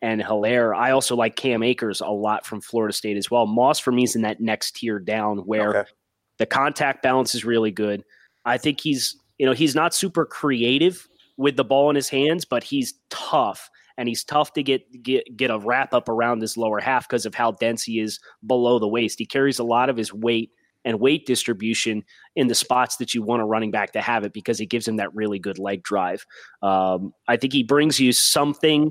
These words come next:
Speaker 1: to work with in the peripheral areas as well. And I'm, I mean, like, pass protection skills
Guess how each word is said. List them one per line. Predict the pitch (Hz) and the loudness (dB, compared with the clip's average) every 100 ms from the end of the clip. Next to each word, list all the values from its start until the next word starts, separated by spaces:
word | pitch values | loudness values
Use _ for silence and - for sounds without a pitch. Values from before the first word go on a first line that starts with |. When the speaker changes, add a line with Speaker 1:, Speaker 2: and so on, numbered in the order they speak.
| - | 2
Speaker 1:
to | 123 | 2
work | 117 135 135 | 4 2 2
with | 135 131 131 123 | 4 6 4 0
in | 123 | -2
the | 117 | -2
peripheral | - 117 117 123 - 123 | -4 -2 0 0 -2 0
areas | 117 123 123 113 | 2 4 2 0
as | 107 101 | -6 -2
well. | 113 131 123 | 2 2 0
And | |
I'm, | 104 104 113 110 | -4 -8 -8 -6
I | |
mean, | 110 104 | -4 -2
like, | 104 104 | -4 -4
pass | - 117 107 | -2 0 0
protection | - - 117 110 120 110 | -6 -2 -2 -2 -4 -4
skills | - 117 113 117 113 | -2 0 2 2 0